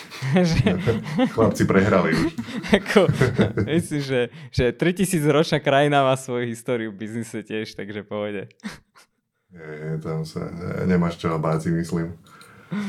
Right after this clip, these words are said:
Speaker 1: No.
Speaker 2: No, tak Rishi, a tak to, tak teda jak, jak to vyzerá? Akože teraz budeš tu, alebo bude, pre-, presúvaš sa do Kodane, alebo čo robíš?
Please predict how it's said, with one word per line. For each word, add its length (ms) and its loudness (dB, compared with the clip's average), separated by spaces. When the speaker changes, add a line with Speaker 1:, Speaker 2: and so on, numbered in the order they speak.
Speaker 1:
No. 400 2
Speaker 2:
No, 80 2
tak 160 0
Rishi, 320 4
a 120 4
tak 200 -4
to, 320 2
tak 200 -4
teda 200 4
jak, 240 0
jak 160 2
to 120 0
vyzerá? 360 2
Akože 240 0
teraz 560 -2
budeš 480 2
tu, 320 6
alebo 320 4
bude, 560 4
pre-, 160 2
presúvaš 560 2
sa 160 -2
do 80 4
Kodane, 560 2
alebo 260 2
čo 140 0
robíš? 400 -2